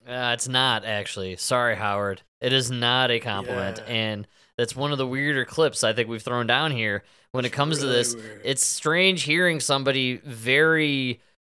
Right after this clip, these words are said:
Speaker 1: proud of the wokeness a-, and being a part of that Democratic Party. We've been talking about it this whole episode, essentially. You know what I'm saying? Like, this, this
Speaker 2: No,
Speaker 1: kind of
Speaker 2: but that is
Speaker 1: mentality
Speaker 2: the
Speaker 1: on the other
Speaker 2: boomer
Speaker 1: side.
Speaker 2: generation.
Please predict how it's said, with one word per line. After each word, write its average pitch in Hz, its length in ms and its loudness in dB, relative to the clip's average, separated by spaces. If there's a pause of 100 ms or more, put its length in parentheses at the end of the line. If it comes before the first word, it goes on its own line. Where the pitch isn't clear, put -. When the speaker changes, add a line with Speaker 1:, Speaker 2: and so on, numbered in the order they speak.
(180)
Speaker 1:
proud 151 600 6
of 120 180 2
the 123 100 0
wokeness 131 640 4
a-, 123 260 4
and 123 200 2
being 135 220 2
a 120 60 0
part 131 280 4
of 120 120 2
that 120 200 6
Democratic 117 440 0
Party. 170 220 4
We've 110 140 -2
been 113 80 -6
talking 117 220 0
about 113 160 4
it 104 80 -6
this 104 100 -6
whole 117 200 2
episode, 113 280 0
essentially. 101 560 -4
You 101 120 -8
know 117 60 -2
what 110 100 0
I'm 107 80 -6
saying? 120 360 0
Like, 104 240 -6
this, 101 180 -4 (420)
this - 120 -10
Speaker 2:
No, 185 100 2
Speaker 1:
kind 202 60 4
of 185 100 2
Speaker 2:
but - 40 4
that 196 80 6
is 185 40 4
Speaker 1:
mentality 139 260 8
Speaker 2:
the 131 40 6
Speaker 1:
on 131 60 4
the 127 80 2
other 123 80 6
Speaker 2:
boomer 180 60 6
Speaker 1:
side. 165 280 6
Speaker 2:
generation. 131 420 -2